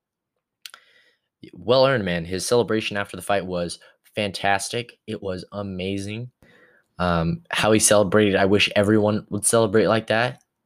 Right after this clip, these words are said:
It's fucking cool. Uh, you know, he may have defeated my fa-, my fucking, he may have defeated my guy, but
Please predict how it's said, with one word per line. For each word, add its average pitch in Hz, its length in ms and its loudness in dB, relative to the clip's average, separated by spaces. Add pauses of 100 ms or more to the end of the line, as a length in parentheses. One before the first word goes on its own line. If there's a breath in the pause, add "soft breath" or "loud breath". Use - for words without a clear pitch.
(120)
It's - 100 -12
fucking 90 400 -2
cool. 113 480 -2 (840)
Uh, 87 300 -4 (380)
you 107 100 -2
know, 90 240 0 (220)
he 120 160 0
may 139 140 6
have 139 100 4
defeated 139 320 2
my 127 140 2
fa-, 139 280 2
my 120 200 -2
fucking, 117 720 -4
he 120 120 -6
may 135 200 2
have 143 80 2
defeated 139 420 -2
my 131 200 0
guy, 123 500 -2
but 95 320 -6